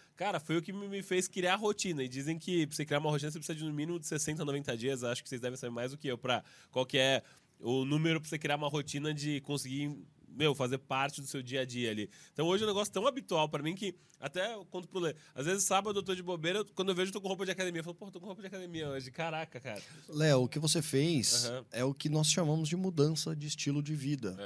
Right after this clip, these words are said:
Speaker 1: É.
Speaker 2: Né? O pessoal fala muito, "Ah, mudança de estilo de vida, mudança de estilo de vida." O que que é mudança de estilo de vida?
Speaker 1: É.
Speaker 2: É isso. É você entender que você não vai conseguir,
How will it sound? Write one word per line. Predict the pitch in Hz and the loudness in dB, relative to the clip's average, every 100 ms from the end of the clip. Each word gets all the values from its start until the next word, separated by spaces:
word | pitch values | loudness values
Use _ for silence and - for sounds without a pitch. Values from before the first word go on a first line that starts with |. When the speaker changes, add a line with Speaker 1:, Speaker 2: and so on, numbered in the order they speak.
| 98 95 - - | -10 -14 -20 -10
Speaker 1:
É. | |
Speaker 2:
Né? | 127 139 | -4 -4
O | |
pessoal | - 113 131 | -4 -6 -4
fala | 180 | -2
muito, | 151 156 160 | -2 -2 -4
"Ah, | 185 196 | -6 -4
mudança | 151 147 165 | -2 -2 -2
de | 151 | -2
estilo | 156 151 | 0 -2
de | 117 | 0
vida, | 139 135 | 0 0
mudança | 123 135 - 117 | -2 -8 -10 -12
de | 120 | -10
estilo | - 131 | -4 -4
de | 113 | -4
vida." | 110 135 113 | -4 -2 -2
O | |
que | - | -4
que | 190 151 139 | -6 -2 -2
é | 151 | -2
mudança | 135 113 127 110 | -4 -4 -4 -4
de | |
estilo | - 131 127 | -4 -4 -4
de | 123 | -2
vida? | 123 - - | -2 -4 -6
Speaker 1:
É. | 214 | -4
Speaker 2:
É | |
isso. | 220 233 - - - - - _ | -2 -2 -4 -6 -10 -18 -20 _
É | 117 | -2
você | 147 175 | 0 0
entender | 247 - 160 113 143 165 - - - | -2 -4 -2 0 2 0 -2 -12 -20
que | - | -12
você | 123 - | -4 -4
não | 160 | -2
vai | 175 | -4
conseguir, | 170 165 151 151 123 117 | -4 -4 -2 -2 -2 -2